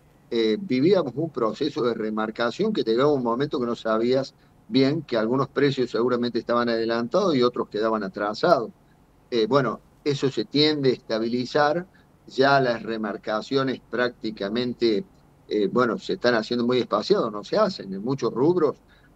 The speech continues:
eh, prácticamente en el año o desde enero no ha habido remarcaciones.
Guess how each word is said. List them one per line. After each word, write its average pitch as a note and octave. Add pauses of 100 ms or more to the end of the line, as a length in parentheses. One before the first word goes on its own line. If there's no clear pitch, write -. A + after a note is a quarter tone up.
(160)
eh, F#2
prácticamente A#2
en G#2
el G#2
año D3
o G#2+
desde G#2
enero D#3
no A2+
ha G#2+
habido A2+
remarcaciones. G2